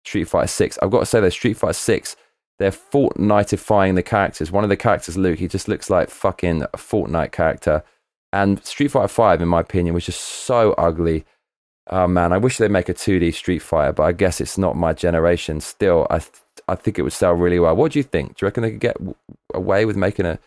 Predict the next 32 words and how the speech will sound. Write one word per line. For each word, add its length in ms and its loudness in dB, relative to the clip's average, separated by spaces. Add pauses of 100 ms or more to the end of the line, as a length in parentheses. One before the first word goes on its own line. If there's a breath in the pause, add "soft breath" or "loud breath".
(180)
two 140 -4
D 80 0
Street 280 -4
Fighter 240 0
in 60 0
this 140 -2
day 180 4
and 80 2
age? 220 2
So 100 -4
there 140 4
you 120 4
go. 180 4
I 20 4
hope 140 2
you 60 0
enjoyed 240 2
the 60 0
show. 200 2
Please 320 0
don't 180 0
forget 220 0
to 100 0
donate 440 2
generously 380 2
if 100 -4
you 80 0
wanna 120 2
have 160 2
more 220 6
of 60 2
me. 400 4